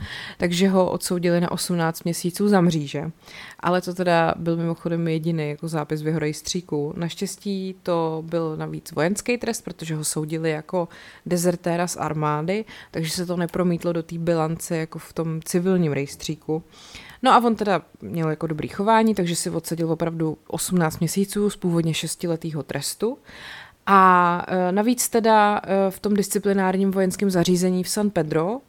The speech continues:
bylo jako fajn. A pak mu to navíc ještě vlastně vyneslo oficiální propuštění z té armády, za což byl rád. A navíc, e, měl pocit, že to vězení je velmi inspirativní prostředí. A tak se rozhodl, že v něm bude studovat právo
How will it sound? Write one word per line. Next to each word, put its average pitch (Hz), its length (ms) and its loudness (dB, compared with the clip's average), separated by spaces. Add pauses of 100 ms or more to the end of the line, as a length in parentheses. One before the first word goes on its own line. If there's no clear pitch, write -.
(240)
bylo 185 260 2
jako 175 220 0
fajn. 156 520 2 (500)
A 185 520 8 (220)
pak 202 200 0
mu 202 100 2
to 214 120 -2
navíc 185 540 0
ještě 180 360 -2
vlastně 175 380 -2
vyneslo 175 400 -2
oficiální 175 600 -2
propuštění 175 560 -4
z 170 80 -10
té - 100 -10
armády, 156 640 -4 (480)
za 185 100 -6
což 180 200 0
byl 156 180 2
rád. 143 300 -4 (480)
A 208 380 2
navíc, 208 500 -4
e, 196 360 2
měl 208 220 0
pocit, 196 360 -2
že 202 120 -2
to 202 120 -4
vězení 185 600 2
je 190 80 0
velmi 180 340 2
inspirativní 180 640 0
prostředí. 180 640 -2 (260)
A - 40 -10
tak 208 140 -4
se 147 140 -2
rozhodl, 170 380 -2
že 190 80 -2
v 175 80 -8
něm 185 120 2
bude 175 160 2
studovat 165 360 -2
právo 147 800 0